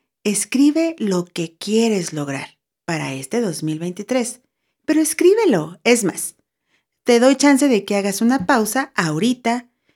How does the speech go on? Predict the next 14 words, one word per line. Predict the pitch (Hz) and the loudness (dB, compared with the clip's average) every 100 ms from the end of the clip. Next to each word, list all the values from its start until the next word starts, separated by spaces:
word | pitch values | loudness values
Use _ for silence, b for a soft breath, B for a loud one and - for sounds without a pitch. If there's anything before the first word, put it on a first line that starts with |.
| _ - | _ 2
No | 294 | 2
te | 349 | 4
tomará | 311 269 269 285 285 | 4 6 6 4 2
más | 240 247 254 269 277 | 6 8 8 6 4
de | 262 | 0
cinco | - 262 247 254 | 0 0 0 0
minutos. | 233 226 240 180 - - _ - | 2 2 0 -6 -10 -18 _ -4
Es | 180 180 | -2 0
muy | 233 254 240 | 2 4 2
importante | 196 170 - 226 262 269 349 - _ _ - | 0 -6 -4 -2 -2 -2 -6 -6 _ _ -6
que | - | -4
lo | 160 151 | -2 -4
escribas. | 147 - 170 151 151 - _ | -10 -6 -4 -4 -6 -18 _
Venga. | - 202 208 143 | -4 0 0 -4